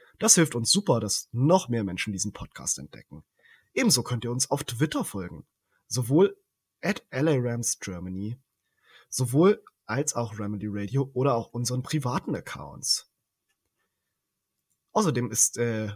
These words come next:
Rams Germany e V auch auf Instagram zu finden. Da gibt es wie immer alle Updates sofort,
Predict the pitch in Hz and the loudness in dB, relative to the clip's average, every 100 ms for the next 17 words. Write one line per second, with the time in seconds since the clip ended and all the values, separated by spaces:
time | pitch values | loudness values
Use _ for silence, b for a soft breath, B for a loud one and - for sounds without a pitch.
0 | 120 107 151 - - 127 123 117 - 101 | -8 0 2 2 2 0 0 -2 -4 -8
1 | - - 151 - - _ _ 92 98 101 | -6 -4 -4 -6 -12 _ _ -10 -8 -10
2 | - - 196 - 127 87 90 - 92 92 | -6 0 0 2 -2 -4 -10 -10 -10 -10
3 | - 127 131 - 113 110 - 101 - 143 | -6 -6 -8 -8 -8 -8 -8 -8 -4 -2
4 | 123 - _ - 151 226 233 214 208 _ | -2 -4 _ 2 4 8 8 8 2 _
5 | _ _ - 113 - 117 107 - - 107 | _ _ -4 -4 -2 -4 0 0 -2 0
6 | 120 180 - 104 85 95 - | 2 2 0 -4 -4 -6 -6